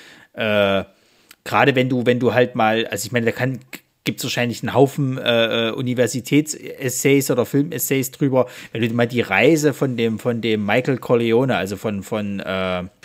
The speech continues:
Speaker 2: gibt's
Speaker 1: äh,
Speaker 2: Bibliotheken zu
Speaker 1: Ja,
Speaker 2: Filmanalysen
Speaker 1: ja.
Speaker 2: von der Pate.
Speaker 1: Wie du quasi von, von, von Al Pacino halt den, den, diesen Weg halt, äh, äh, dir anguckst, wie der eigentlich wirklich aus dem Krieg zurückkommt und, äh, äh,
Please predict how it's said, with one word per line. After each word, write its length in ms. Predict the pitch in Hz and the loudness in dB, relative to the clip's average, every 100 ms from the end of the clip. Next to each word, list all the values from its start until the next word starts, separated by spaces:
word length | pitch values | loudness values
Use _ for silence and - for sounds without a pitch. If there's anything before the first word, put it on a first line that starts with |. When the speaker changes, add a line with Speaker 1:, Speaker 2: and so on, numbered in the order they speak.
| - - - - - _ | -14 -14 -14 -20 -20 _
Speaker 2:
gibt's 400 | - 104 95 90 | -6 -2 0 -2
Speaker 1:
äh, 40 | 87 - | -4 -4
Speaker 2:
Bibliotheken 840 | 110 101 92 - - 139 - 76 | -4 -2 -4 0 2 4 2 -6
zu 280 | - - 147 - - | -6 0 0 0 -2
Speaker 1:
Ja, 140 | 110 | 4
Speaker 2:
Filmanalysen 680 | 110 107 104 90 95 95 127 | 6 6 4 2 0 -2 -6
Speaker 1:
ja. 60 | |
Speaker 2:
von 200 | - 135 | -6 -4
der 140 | 120 95 | -4 -4
Pate. 500 | - 80 80 - - 127 - 120 | -4 -6 -8 -12 -14 -16 -14 -10
Speaker 1:
Wie 160 | 113 120 | -6 -2
du 120 | 120 | 0
quasi 320 | - 123 120 | 4 4 2
von, 300 | - 127 113 | 2 2 2
von, 280 | - 120 107 | 0 -2 -2
von 180 | 123 113 | -4 -2
Al 140 | 110 | -2
Pacino 540 | 110 131 - 147 165 107 | -2 -4 -2 0 0 2
halt 200 | 107 107 | 0 -2
den, 200 | 107 98 | -4 -2
den, 360 | 104 101 101 | -2 -2 -6
diesen 380 | 92 104 104 101 | -8 -10 -8 -4
Weg 280 | 131 196 - | -2 -2 -2
halt, 420 | 120 92 85 - _ _ | -2 -2 -6 -16 _ _
äh, 340 | 107 98 92 98 | -4 -4 -2 -4
äh, 40 | |
dir 220 | 98 101 | -4 -4
anguckst, 500 | 101 113 - 104 - | -4 -8 -8 -10 -8
wie 80 | 117 | -2
der 200 | 120 107 | 0 2
eigentlich 460 | 95 123 135 120 131 | 2 0 0 -2 -2
wirklich 400 | 123 147 - - | -2 -4 -4 0
aus 160 | 113 | -2
dem 100 | 135 | -2
Krieg 420 | 107 - 175 190 | -6 0 0 -2
zurückkommt 920 | - 135 143 190 - 123 110 170 - - - - - _ | -2 2 2 0 0 0 0 -2 -10 -18 -20 -20 -20 _
und, 380 | 143 135 131 - | 6 6 4 -2
äh, 640 | 131 117 117 113 117 117 | 2 4 4 2 2 2
äh, 60 | 120 | 2